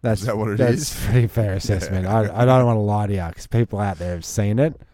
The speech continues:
Speaker 1: So,
Speaker 2: And they'll know if
Speaker 1: and
Speaker 2: you're
Speaker 1: they'll know if
Speaker 2: lying.
Speaker 1: I'm lying. So,
Speaker 2: <laughs>
Speaker 1: yeah. Yep, yep.
Speaker 2: Mm.
Speaker 1: But, uh, give it a good squidge.
Speaker 2: All right.
Speaker 1: I'd give
Speaker 2: Well,
Speaker 1: it a
Speaker 2: I'm not
Speaker 1: squidge.
Speaker 2: doing anything,
Speaker 1: Yeah,
Speaker 2: so I might
Speaker 1: exactly.
Speaker 2: as well
Speaker 1: Get up to par with the bloody
Speaker 2: Yeah,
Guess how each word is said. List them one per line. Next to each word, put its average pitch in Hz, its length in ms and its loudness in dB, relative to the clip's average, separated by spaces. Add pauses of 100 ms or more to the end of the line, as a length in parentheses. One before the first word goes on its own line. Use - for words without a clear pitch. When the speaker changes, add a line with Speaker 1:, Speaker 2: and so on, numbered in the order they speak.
(600)
Speaker 1:
So, - 180 -2
Speaker 2:
And 90 260 0
they'll 85 140 0
know 82 220 -2
if 78 80 -2
Speaker 1:
and 127 120 2
Speaker 2:
you're 127 120 6
Speaker 1:
they'll 131 80 2
know 139 240 10
if 120 80 4
Speaker 2:
lying. 123 140 4
Speaker 1:
I'm 123 160 4
lying. 117 300 2
So, 117 160 2
Speaker 2:
<laughs> - 20 4
Speaker 1:
yeah. 113 300 2 (640)
Yep, 92 220 -2 (140)
yep. 95 220 -4 (760)
Speaker 2:
Mm. 101 320 -8 (320)
Speaker 1:
But, - 240 -2
uh, 156 340 4
give 226 160 -2
it 165 60 4
a 135 40 2
good 123 200 2
squidge. 139 520 0 (1000)
Speaker 2:
All 104 140 -4
right. 87 160 -2
Speaker 1:
I'd 190 100 0
give 156 140 2
Speaker 2:
Well, 101 100 2
Speaker 1:
it 90 60 -2
a - 20 2
Speaker 2:
I'm 139 100 -2
not 113 120 2
Speaker 1:
squidge. 156 220 -2
Speaker 2:
doing 110 300 -2
anything, 82 420 -10
Speaker 1:
Yeah, 220 180 4
Speaker 2:
so - 60 0
I 226 40 2
might 254 80 4
Speaker 1:
exactly. 220 260 2
Speaker 2:
as 82 140 -2
well 87 440 -2 (540)
Speaker 1:
Get 185 140 4
up 185 140 2
to - 100 -6
par 147 340 0
with 120 120 0
the 101 60 -6
bloody 92 460 -2
Speaker 2:
Yeah, 71 280 -10